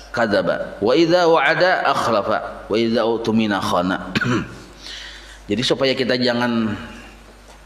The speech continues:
badu-, jangan termasuk golongan munafik itu, ba, insyaallah,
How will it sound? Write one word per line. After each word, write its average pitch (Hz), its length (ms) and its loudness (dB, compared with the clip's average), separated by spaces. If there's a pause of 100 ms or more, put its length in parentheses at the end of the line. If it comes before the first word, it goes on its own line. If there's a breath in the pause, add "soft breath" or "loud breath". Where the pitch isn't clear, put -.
(420)
badu-, 113 400 2
jangan 120 240 0
termasuk 117 320 0
golongan 110 320 2
munafik 104 420 -2 (140)
itu, 117 240 -2
ba, 127 160 2
insyaallah, 117 560 2